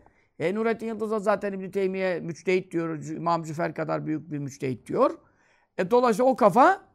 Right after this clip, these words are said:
tabii ki ne yapıyor? Müteşabih ayetlerin peşine düşüyor. Nasıl peşine düşüyor? İşte Allah diyor arştadır. Göktedir diyor hatta. Arşı da bırak. Arşın altındaki göğe kadar indiriyor yani. Göktedir diyor.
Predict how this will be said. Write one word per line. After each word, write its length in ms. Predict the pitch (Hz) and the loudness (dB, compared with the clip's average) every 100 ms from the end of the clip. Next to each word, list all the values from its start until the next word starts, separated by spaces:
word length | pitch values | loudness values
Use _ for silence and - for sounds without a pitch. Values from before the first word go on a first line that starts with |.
| _ _ _ _ _ _ _ - | _ _ _ _ _ _ _ -2
tabii 260 | 185 196 | 0 2
ki 120 | 180 220 | 0 4
ne 40 | |
yapıyor? 540 | 240 175 220 320 330 - _ _ _ _ 170 | 6 6 6 6 4 -4 _ _ _ _ -4
Müteşabih 580 | 190 196 214 208 226 | -2 0 2 2 4
ayetlerin 420 | 220 208 214 233 226 | 4 2 0 -4 -2
peşine 380 | 214 226 226 | -2 -2 -4
düşüyor. 360 | 190 - 135 110 180 | -4 -6 -10 -10 -4
Nasıl 240 | 226 220 | -4 -2
peşine 300 | 226 202 190 | -4 -4 -6
düşüyor? 320 | 180 196 277 | -8 -6 -6
İşte 200 | 214 214 | -4 -4
Allah 460 | 190 196 214 254 202 | -2 -2 -2 -4 -4
diyor 180 | 220 254 | -6 -2
arştadır. 520 | 240 185 254 185 - _ _ _ _ _ _ - | -4 -4 -8 -8 -10 _ _ _ _ _ _ 6
Göktedir 560 | 226 233 277 269 262 | 6 6 4 2 0
diyor 160 | 202 175 | -2 0
hatta. 280 | 156 - 139 | -2 -4 -4
Arşı 340 | 156 170 240 | -2 -4 -2
da 100 | 285 | -2
bırak. 260 | 247 156 - | 0 -4 -2
Arşın 300 | 160 180 240 | -2 -2 -2
altındaki 580 | - 233 254 254 247 277 | 0 0 -2 -6 -6 -2
göğe 200 | 262 277 | 0 2
kadar 220 | 294 294 | 2 0
indiriyor 420 | 240 190 175 165 | -2 -2 -2 -4
yani. 360 | 151 147 - - _ _ _ _ _ _ _ | -4 -8 -10 -16 _ _ _ _ _ _ _
Göktedir 560 | - 220 285 262 240 185 | 0 0 0 -2 -2 -6
diyor. 200 | 160 | -8